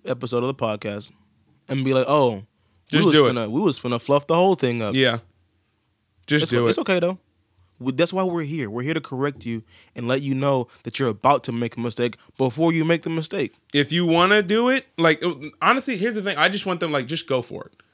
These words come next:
Speaker 2: Just go crazy. That's what I'm saying. If you, 'cause we've seen Joker, we've seen what you guys are
Speaker 1: Go stupid. Go
Speaker 2: capable of.
Speaker 1: crazy. Ah.
Speaker 2: Go, <laughs> go stupid.
Speaker 1: <laughs>
Speaker 2: Go crazy. Just do it. Don't, like, wait and, like, "Oh, well, maybe if we do." Just do it, fam.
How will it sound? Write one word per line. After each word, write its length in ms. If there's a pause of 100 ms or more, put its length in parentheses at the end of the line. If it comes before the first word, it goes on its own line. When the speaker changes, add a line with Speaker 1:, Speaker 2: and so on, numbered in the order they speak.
(140)
Speaker 2:
Just 240
go 140
crazy. 440 (400)
That's 180
what 100
I'm 120
saying. 220
If 100
you, 200
'cause 260
we've 160
seen 240
Joker, 320
we've 140
seen 220
what 160
you 60
guys 240
are 140
Speaker 1:
Go 120
stupid. 280
Go 60
Speaker 2:
capable 100
of. 40
Speaker 1:
crazy. 240
Ah. 460
Speaker 2:
Go, 140
<laughs> 300
go 160
stupid. 540
Speaker 1:
<laughs> 0
Speaker 2:
Go 140
crazy. 380 (320)
Just 260
do 200
it. 140
Don't, 380
like, 280
wait 520
and, 120
like, 180
"Oh, 200
well, 240
maybe 360
if 80
we 100
do." 160 (400)
Just 280
do 180
it, 180
fam. 360